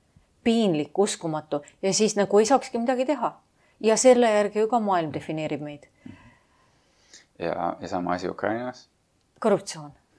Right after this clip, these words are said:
Speaker 1: <laughs> Üllatus, seda vist ütlevad väga paljud.
Speaker 2: Ei, noh,
Speaker 1: <laughs> Aga
Speaker 2: jah.
Speaker 1: see on ju nagu alustala, millele kõik nagu baseerub.
Speaker 2: Mhm. Ja, jah, see, see, kuidas ma ütlen, see viib nagu järgmise küsimuseni. Ma alustangi võib-olla Ukrainast sel juhul, et,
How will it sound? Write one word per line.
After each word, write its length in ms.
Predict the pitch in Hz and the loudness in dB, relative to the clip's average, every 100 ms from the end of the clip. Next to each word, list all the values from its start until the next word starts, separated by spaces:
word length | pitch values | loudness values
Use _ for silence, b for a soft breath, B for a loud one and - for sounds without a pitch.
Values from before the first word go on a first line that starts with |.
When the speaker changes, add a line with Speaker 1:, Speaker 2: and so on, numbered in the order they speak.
| _ | _
Speaker 1:
<laughs> 1000 | 262 294 285 - - _ - - 320 285 277 | 4 6 4 0 -14 _ -6 0 4 10 10
Üllatus, 420 | 214 196 214 - | 10 6 2 4
seda 220 | 247 214 | 6 6
vist 200 | 208 - | 4 0
ütlevad 280 | 196 214 190 | 6 8 12
väga 200 | 202 196 | 12 12
paljud. 300 | 190 185 202 226 | 12 12 8 8
Speaker 2:
Ei, 240 | 302 220 208 | 6 6 4
noh, 160 | 208 B | 2 B
Speaker 1:
<laughs> 120 | B 269 | B 10
Aga 140 | 277 | 10
Speaker 2:
jah. 60 | 269 | 10
Speaker 1:
see 120 | 277 | 8
on 80 | 262 | 8
ju 180 | 254 | 6
nagu 200 | 247 240 262 | 6 10 10
alustala, 500 | 262 - - 226 196 | 10 6 4 4 4
millele 340 | 175 175 180 | 2 2 2
kõik 200 | 185 196 | 2 0
nagu 180 | 202 180 | -2 0
baseerub. 440 | 180 190 202 185 165 _ _ _ _ | 0 0 0 0 -4 _ _ _ _
Speaker 2:
Mhm. 400 | - 95 92 113 - _ _ _ _ _ b b b b b _ _ _ | -14 -12 -12 -14 -16 _ _ _ _ _ b b b b b _ _ _
Ja, 720 | - 95 92 92 92 95 92 101 | -4 -2 0 0 -2 -4 -4 4
jah, 200 | 104 131 - _ _ | 4 4 0 _ _
see, 220 | - 104 - - | -2 -2 -2 -6
see, 260 | - 98 95 92 87 92 - - _ _ - - _ _ _ _ - | -4 0 0 0 -2 -4 -10 -16 _ _ -20 -20 _ _ _ _ -18
kuidas 200 | 92 92 | -16 -14
ma 80 | 90 | -14
ütlen, 260 | - 87 87 _ _ B B B | -12 -16 -16 _ _ B B B
see 160 | - 98 | -4 0
viib 160 | 107 95 | 2 2
nagu 140 | 101 | 8
järgmise 360 | 107 101 92 95 | 8 8 2 2
küsimuseni. 440 | 113 104 87 87 | 4 4 0 4
Ma 60 | 95 | 6
alustangi 340 | 101 - 87 90 | 6 4 -4 -2
võib-olla 360 | 87 85 87 | 0 2 2
Ukrainast 480 | 90 101 101 90 - | 4 6 6 4 2
sel 160 | 87 85 | 0 0
juhul, 300 | 87 85 | 0 -2
et, 100 | 85 | -4